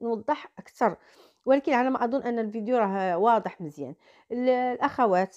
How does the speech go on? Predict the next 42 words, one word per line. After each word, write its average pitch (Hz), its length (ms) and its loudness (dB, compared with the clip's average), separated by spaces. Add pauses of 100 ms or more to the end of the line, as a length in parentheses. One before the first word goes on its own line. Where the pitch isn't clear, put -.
(140)
اللي 240 120 -4
تيبغيو 226 320 0
يبدلوا 196 300 -2
الطليمطات، 175 600 -2
أو 226 160 -2
الأخوات 226 680 0
اللي 220 120 -6
تتبغي 214 300 -4
تشري 220 260 -4
الذهب، 156 520 -6
أو 254 140 2
الأخوات 254 640 -2
ولا 247 120 0
الإخوان 233 460 -2 (400)
الوليدات 247 420 0
اللي 254 100 -4
تيكون، 247 460 -4 (280)
آه، 220 300 0
رغبتهم 240 420 -2
في 247 100 -4
واحد 226 240 -4
الهاتف 240 720 0
ولا 240 140 2
شي 233 140 -4
حاجة 233 400 -2 (280)
وما 233 200 0
تيكونش، 240 800 -6
آه، 196 680 2
والديه 226 400 2
عندهم 220 220 0
الاستطاعة 247 760 0
أنهم 220 340 -4
يشريوه 214 360 -2
ليه، 190 280 0
أو 302 120 0
لا 294 80 0
شي 277 120 -6
حاجة، 247 260 -2
أو 262 160 2
البيسي 262 460 -2
باغي 226 180 0
يقرا، 262 360 0